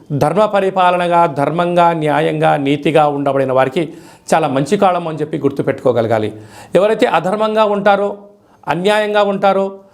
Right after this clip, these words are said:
రాక్షస జీవన విధానంగా ఉంటారో, గతి తప్పిన జీవన విధానం ఎవరైతే అలవర్చుకుంటారో వారికి అనేక ఇబ్బందులు ఉంటాయని చెప్పి కూడా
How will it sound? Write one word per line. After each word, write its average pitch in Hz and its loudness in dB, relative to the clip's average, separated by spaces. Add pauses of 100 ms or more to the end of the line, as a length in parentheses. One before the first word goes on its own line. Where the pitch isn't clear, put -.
(220)
రాక్షస 151 0
జీవన 202 2
విధానంగా 190 2
ఉంటారో, 180 0 (440)
గతి 156 0 (240)
తప్పిన 233 0
జీవన 202 4
విధానం 185 2
ఎవరైతే 180 -2
అలవర్చుకుంటారో 160 2 (320)
వారికి 180 2
అనేక 175 0
ఇబ్బందులు 170 0
ఉంటాయని 151 0
చెప్పి 147 -2
కూడా 170 2